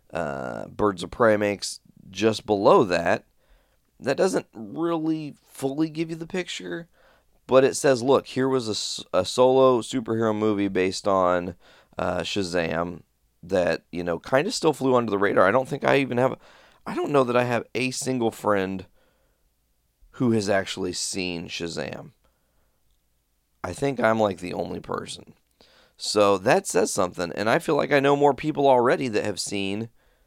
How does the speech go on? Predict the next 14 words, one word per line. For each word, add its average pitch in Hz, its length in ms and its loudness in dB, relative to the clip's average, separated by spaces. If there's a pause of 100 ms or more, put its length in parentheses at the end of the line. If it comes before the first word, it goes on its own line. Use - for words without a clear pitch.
(1040)
Birds 110 280 0
of 113 100 0
Prey, 131 360 2
so 98 460 4
I'm 139 120 2
hopeful, - 380 0
folks, - 260 -12
I'm 90 80 -8
hopeful. - 400 -12 (640)
Uh, 92 300 0
now, 98 300 2
speaking 196 600 -4
of, 113 720 2
uh, 95 580 6